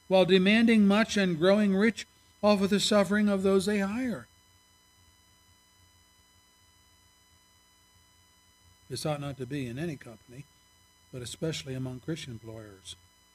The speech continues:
And I have to say, and I'm not referring to any in our church,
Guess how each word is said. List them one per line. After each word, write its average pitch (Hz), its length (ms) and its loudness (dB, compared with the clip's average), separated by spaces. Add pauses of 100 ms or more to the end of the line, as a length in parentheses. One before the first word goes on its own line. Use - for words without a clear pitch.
(3750)
And 123 120 -16
I 131 80 -6
have 185 180 -2
to 170 120 -8
say, 139 280 -8
and 127 100 -10
I'm 127 140 -10
not 151 180 -8
referring 139 580 -12 (880)
to 127 140 -16
any 143 260 -8
in 143 100 -8
our 143 160 -12
church, - 500 -14